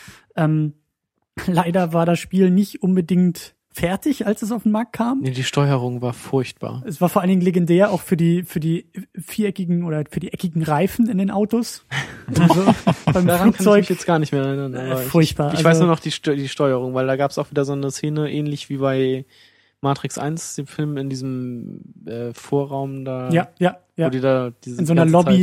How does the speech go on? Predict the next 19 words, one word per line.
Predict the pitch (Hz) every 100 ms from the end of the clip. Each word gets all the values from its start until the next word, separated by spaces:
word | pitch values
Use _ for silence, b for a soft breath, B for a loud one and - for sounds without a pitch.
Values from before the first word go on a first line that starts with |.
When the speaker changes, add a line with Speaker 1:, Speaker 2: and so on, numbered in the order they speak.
| 185
Speaker 2:
Zeit, | -
ja, | 143
genau, | 143 139
diese | 131 131
Lobby. | 131 127 123 B
Speaker 1:
Ja. | 165 190 B B B
Speaker 2:
Sowas | 135 139
gab's | 147 143 -
da |
auch | 127 139
und | 127
das | 131 -
war | 123
einfach | 123 120 - - _ _
furchtbar. | - 139 - 117
Vor | -
allem | 135
diese | 131 135
Animationen, | 139 139 131 - 147 156 156 147 -